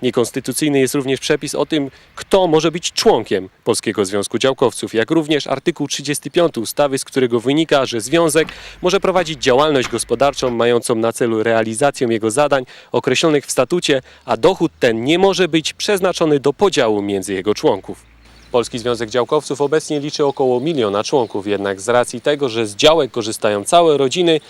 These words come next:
władze związku wyliczają, że może być to prawie cztery miliony Polaków.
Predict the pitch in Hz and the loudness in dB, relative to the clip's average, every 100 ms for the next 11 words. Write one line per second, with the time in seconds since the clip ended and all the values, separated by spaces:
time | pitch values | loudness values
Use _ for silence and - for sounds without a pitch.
0 | - - 156 208 190 180 185 170 170 147 | -20 -8 2 4 4 0 0 -2 -4 -2
1 | 156 156 165 156 147 143 143 135 131 127 | -4 0 2 2 2 2 2 0 -2 -2
2 | 135 - 123 117 - - 123 113 110 117 | -2 0 0 0 -4 0 2 2 0 -2
3 | 110 95 95 107 110 110 110 90 | -2 -2 -2 2 4 4 0 -10